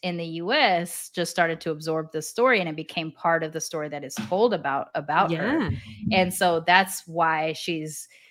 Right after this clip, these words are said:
Speaker 1: so he's the one who says there's, like, thirty bodies or whatever and things like that, but, but, uh, or, or more. But there were stories, the re-, why he was so fascinated, 'cause there were stories about people who would go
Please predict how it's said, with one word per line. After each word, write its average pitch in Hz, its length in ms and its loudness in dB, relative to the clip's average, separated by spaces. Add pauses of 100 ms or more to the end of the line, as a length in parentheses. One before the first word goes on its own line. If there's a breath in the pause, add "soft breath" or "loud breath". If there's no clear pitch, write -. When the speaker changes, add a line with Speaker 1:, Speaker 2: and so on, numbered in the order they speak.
(100 soft breath)
Speaker 1:
so 185 180 6
he's 311 280 6
the 285 80 4
one 233 120 6
who 202 100 4
says 185 240 4
there's, 175 200 2
like, 165 240 2
thirty 165 400 2
bodies 156 440 0
or 160 80 -4
whatever 151 680 -4
and 156 160 -6
things 151 180 -6
like 151 120 -10
that, 139 260 -2
but, 165 160 2 (260)
but, 156 240 4 (100)
uh, 165 140 2
or, 156 380 2
or 175 200 4
more. 170 440 6 (340 loud breath)
But 208 140 8
there 220 200 10
were 285 240 10
stories, 240 760 4
the 185 100 -4
re-, 220 240 2 (100)
why 220 220 6
he 220 120 2
was 190 120 -2
so 180 100 -2
fascinated, 180 540 0
'cause - 40 -14
there 180 140 -2
were 214 200 2
stories 196 340 0
about 165 200 -2
people - 240 -10
who 185 100 -4
would 156 120 -4
go 127 160 -4